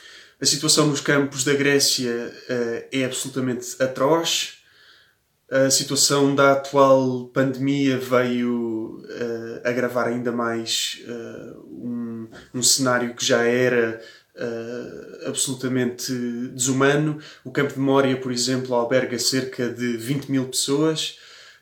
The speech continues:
Eh, uma casa de banho serve centenas de pessoas, existem filas infindáveis para comida,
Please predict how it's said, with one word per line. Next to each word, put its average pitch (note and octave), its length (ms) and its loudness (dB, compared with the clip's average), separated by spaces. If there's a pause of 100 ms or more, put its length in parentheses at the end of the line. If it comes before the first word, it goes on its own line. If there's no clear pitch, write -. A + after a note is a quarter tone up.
Eh, A#2 480 -4 (480)
uma C#3+ 220 0
casa C3+ 240 0
de A#2+ 80 -6
banho B2+ 260 4
serve B2 280 0
centenas B2+ 440 0
de B2 60 -10
pessoas, C#3+ 760 -2
existem B2 420 -2
filas C3 520 -2
infindáveis B2+ 960 0
para A#2+ 420 -2
comida, B2 640 -2